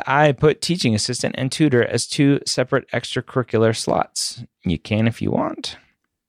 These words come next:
Should heavy in-state bias deter out-of-state applicants from applying?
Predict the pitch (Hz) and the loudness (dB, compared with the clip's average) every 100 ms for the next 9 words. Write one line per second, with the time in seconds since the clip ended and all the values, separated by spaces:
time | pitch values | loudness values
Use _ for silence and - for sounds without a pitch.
0 | _ - - _ _ - - 127 117 135 | _ -20 -20 _ _ -2 4 4 4 4
1 | 139 131 135 - 117 123 123 - 113 - | 2 0 -4 -2 2 4 2 0 -6 -2
2 | 127 - 120 127 - 135 - 117 120 131 | -2 0 2 2 2 0 0 0 0 0
3 | 135 117 131 120 110 135 123 104 | 0 2 2 2 2 2 4 2